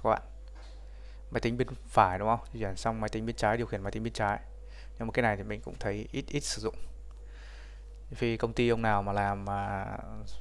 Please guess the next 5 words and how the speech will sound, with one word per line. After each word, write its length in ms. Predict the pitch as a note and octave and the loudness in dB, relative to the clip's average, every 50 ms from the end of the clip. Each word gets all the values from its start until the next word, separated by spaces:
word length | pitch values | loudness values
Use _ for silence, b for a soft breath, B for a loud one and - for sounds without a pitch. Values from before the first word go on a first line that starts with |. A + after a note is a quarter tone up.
| - - - - - - - - - | -4 -6 -6 -6 -8 -10 -10 -8 -4
phần 160 | - - A2 | -2 0 2
mềm 200 | A2 A2 G#2+ G#2 | 2 2 2 6
lậu, 380 | G#2+ A2+ B2+ C3 - B2 A2+ - - - - - - b b b b b b b - - | 10 12 12 12 12 8 -2 -6 -8 -12 -12 -12 -12 b b b b b b b -8 -6
xong 120 | A2+ A2+ | -4 -2
là 320 | A2 G#2 G2+ G2+ G2 G2 | 0 0 0 0 0 -2